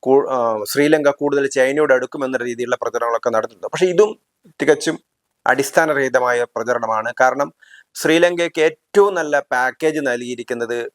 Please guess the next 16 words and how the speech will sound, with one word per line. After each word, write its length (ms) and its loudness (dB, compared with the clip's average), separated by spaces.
ഇന്ത്യയാണ്. 600 2
കാരണം 200 0
ശ്രീലങ്കയിൽ 520 0
ഒരു 120 0
സാമ്പത്തിക 520 -2
പ്രതിസന്ധി 520 -4
കഴിഞ്ഞതിന് 320 0
മുമ്പത്തെ 300 -6
വർഷം 300 0
രണ്ടായിരത്തി 500 4
ഇരുപത്തിരണ്ട് 420 2
ഇരുപത്തിമൂന്നിൽ 580 -2
ഏറ്റവും 360 4
വലിയൊരു 220 2
സാമ്പത്തിക 520 0
പ്രതിസന്ധിയിലേക്കാണ്, 800 0